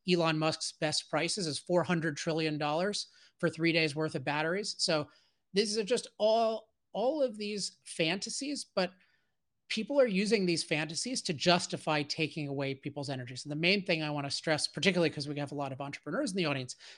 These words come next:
is there's a life and death difference between saying, "Hey, I want to explore alternatives on the free market," versus, "I want to incrementally ban fossil fuels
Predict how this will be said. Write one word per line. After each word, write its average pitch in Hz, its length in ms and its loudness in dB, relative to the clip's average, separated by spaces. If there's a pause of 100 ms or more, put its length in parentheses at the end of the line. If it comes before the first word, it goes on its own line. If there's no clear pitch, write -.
(160)
is 170 140 2
there's 165 200 2
a 156 60 0
life 160 420 2
and 214 140 0
death 190 280 4
difference 202 460 -2 (280)
between 170 380 0
saying, 156 340 0
"Hey, 180 260 6
I 185 180 4
want 190 300 2
to 180 120 0
explore 160 680 0
alternatives 160 560 0
on 151 80 -4
the 139 60 -6
free 147 260 -8
market," 185 440 -2 (500)
versus, 170 420 4 (100)
"I 185 180 8
want 175 340 4
to 160 160 0
incrementally 160 800 0
ban 220 340 6
fossil 151 400 0
fuels 139 360 -6